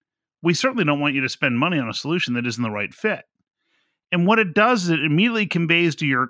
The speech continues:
prospect or client that their outcome or result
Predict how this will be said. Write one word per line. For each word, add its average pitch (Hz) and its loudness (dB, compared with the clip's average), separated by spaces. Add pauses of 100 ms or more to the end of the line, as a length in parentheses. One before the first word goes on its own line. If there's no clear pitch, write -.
(160)
prospect 165 -2
or 120 -6
client 156 0 (420)
that 170 2 (100)
their 202 2 (100)
outcome 196 0
or 160 2
result 139 0